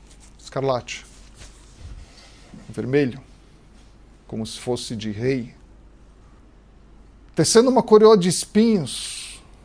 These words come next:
puseram na cabeça. <clears throat> É um tipo de fibra especial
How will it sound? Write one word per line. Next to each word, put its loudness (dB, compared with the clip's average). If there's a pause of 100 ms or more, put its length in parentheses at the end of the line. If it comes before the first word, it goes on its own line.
(500)
puseram 0
na 0
cabeça. 0 (1300)
<clears throat> 6 (1800)
É -8
um -6 (580)
tipo -2
de -2
fibra -2 (1120)
especial 0